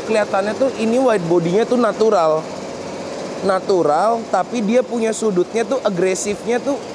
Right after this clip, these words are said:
agresif prisma. Karena gue melihat ada beberapa titik seperti garis body dari F tiga puluh sendiri, bawaan lahir mobil ini, udah ada yang sudut-sudutnya, guys.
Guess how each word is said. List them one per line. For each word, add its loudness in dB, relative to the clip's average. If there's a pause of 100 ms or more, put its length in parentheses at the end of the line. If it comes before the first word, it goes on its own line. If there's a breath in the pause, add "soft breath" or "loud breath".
(180)
agresif 0
prisma. 0 (160)
Karena 0 (560)
gue 4
melihat 4
ada 4
beberapa 4
titik -4
seperti -2 (320)
garis 4
body 2
dari 2
F -2
tiga 0
puluh 2
sendiri, 0
bawaan 2
lahir 0
mobil 0
ini, 2 (400)
udah 4
ada 4
yang 0
sudut-sudutnya, 0
guys. -2